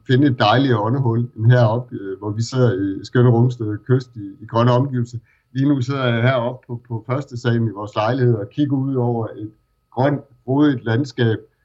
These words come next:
og når vi har haft vores samtale, så skal jeg en tur med vores hund ned til havnen og give den en dukker. Det der tager ti minutter på gåben. Jeg tror næsten ikke, det kan blive en større anbefaling.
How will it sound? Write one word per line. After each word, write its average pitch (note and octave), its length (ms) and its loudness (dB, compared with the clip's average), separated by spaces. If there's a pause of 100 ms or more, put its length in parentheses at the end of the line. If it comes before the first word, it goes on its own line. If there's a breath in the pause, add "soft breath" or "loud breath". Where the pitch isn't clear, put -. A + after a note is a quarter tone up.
(300)
og A2 240 2
når G#2+ 120 2
vi A2 120 2
har C3+ 100 4
haft B2+ 160 2
vores A#2 100 -4
samtale, A2+ 560 -6
så B2 300 -4
skal A2+ 180 -8
jeg A2+ 200 0
en G#2+ 100 -8
tur C#3+ 220 -2
med A2+ 140 2
vores G#2 220 -8
hund C#3 180 0
ned B2+ 140 4
til A#2+ 140 -2
havnen A#2+ 300 2
og A2+ 60 -2
give B2 140 -6
den B2+ 100 -2
en A2+ 120 0
dukker. A#2+ 320 -2
Det G#2+ 180 -12
der B2 240 0 (100)
tager A#2 180 -4
ti B2 200 -8
minutter B2 320 0
på A#2+ 100 -10
gåben. A#2 480 0 (520)
Jeg A2+ 80 -8
tror B2 180 0
næsten B2 320 2
ikke, B2 200 -2
det A#2+ 80 -4
kan B2 120 -2
blive A#2+ 140 2
en A2+ 60 0
større A2+ 320 -2
anbefaling. G#2+ 560 -6